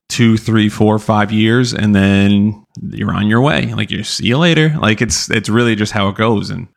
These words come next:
um, everyone's used to it, so it's not, like, a sappy, "We're all gonna cry," and, "I'll never see you again, keep in touch," pen pal shit. Like, we're obviously gonna s-, ke-, still keep talking. We're still in the military together. It's just people leave. So it is sad, um, and it's a lot of,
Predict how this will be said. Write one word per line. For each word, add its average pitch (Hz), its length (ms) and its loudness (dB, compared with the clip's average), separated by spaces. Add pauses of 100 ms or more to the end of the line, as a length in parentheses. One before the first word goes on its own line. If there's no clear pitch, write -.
(100)
um, 90 480 -4
everyone's 113 420 0
used 104 240 -2
to 147 140 2
it, 160 100 -4 (160)
so 104 260 -2
it's - 180 -6
not, 101 220 -2
like, 110 200 -4
a 101 80 -4
sappy, 98 920 0 (220)
"We're 107 100 0
all 98 80 4
gonna 98 160 -4
cry," 95 460 0
and, 90 400 -4 (100)
"I'll 127 140 0
never 127 180 0
see - 160 -4
you 139 140 0
again, 123 300 0
keep - 200 -2
in 135 120 0
touch," 131 360 0
pen 120 220 -2
pal 120 200 0
shit. 117 200 0
Like, 113 80 -2
we're 139 100 0
obviously 131 260 -4
gonna 113 100 -4
s-, - 120 -6
ke-, - 240 -10
still - 180 -2
keep 104 220 -8
talking. 104 440 -2 (140)
We're 113 60 0
still 139 200 0
in 127 40 0
the 117 60 0
military 113 400 0
together. 95 400 -2 (120)
It's 113 120 -8
just 131 160 -2
people 151 240 -2
leave. 147 340 -4 (140)
So 120 220 0
it 120 60 2
is 147 120 0
sad, 117 560 -2 (160)
um, 98 520 0 (120)
and 110 100 -2
it's 107 120 -4
a 110 40 -2
lot 107 220 2
of, 98 180 0